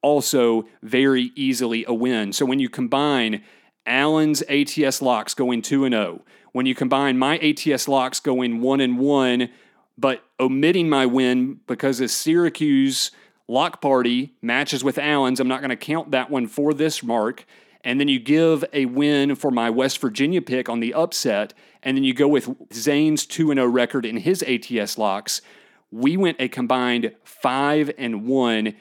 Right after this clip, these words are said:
in anything that we gave a very strong indication or a lock for on the A T S side. Alan, we're probably not gonna hit that mark very, very often,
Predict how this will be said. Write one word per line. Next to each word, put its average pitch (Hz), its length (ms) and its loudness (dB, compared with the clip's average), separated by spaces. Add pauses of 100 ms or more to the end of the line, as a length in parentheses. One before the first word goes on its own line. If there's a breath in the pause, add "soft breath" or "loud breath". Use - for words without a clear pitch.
(220 soft breath)
in 131 120 -4
anything 151 580 0
that 120 180 -2
we 127 120 0
gave 127 440 0
a 131 120 -2
very 123 460 0
strong 127 560 0
indication 120 720 -4
or 127 220 -2
a 110 120 0
lock 120 380 -2
for 101 480 -4 (280 soft breath)
on 139 200 2
the 131 160 -2
A 131 140 -2
T 120 220 -4
S 110 140 -2
side. 92 320 -4
Alan, 131 400 0 (480 loud breath)
we're 127 160 0
probably 190 320 2
not 165 220 0
gonna 156 120 -2
hit 151 260 -6
that 143 180 -2
mark 139 220 0
very, 127 380 2
very 123 240 2
often, 139 520 0